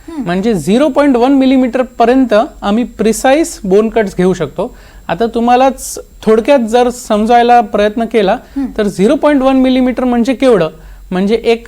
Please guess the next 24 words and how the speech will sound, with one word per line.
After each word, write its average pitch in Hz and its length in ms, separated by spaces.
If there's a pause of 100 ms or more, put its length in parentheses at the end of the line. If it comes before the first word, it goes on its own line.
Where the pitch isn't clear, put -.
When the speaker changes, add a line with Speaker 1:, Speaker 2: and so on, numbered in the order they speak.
(160)
Speaker 2:
केसाचा 254 760
जे 240 220
थिकनेस 254 360
असते, - 240
Speaker 1:
हां. 220 360
Speaker 2:
ते 233 140
झिरो 233 200
पॉइंट 220 240
वन 202 120
मिलीमीटर 175 480
असते. - 560 (240)
एक 190 200
सँडचं 247 540
जे 240 140
पार्टिकल 220 460
असते, 160 220
Speaker 1:
हं. 143 100
Speaker 2:
that 190 180
is 240 80
झिरो 214 240
पॉइंट 202 220
वन 180 120
मिलीमीटर. 147 400
म्हणजे 185 280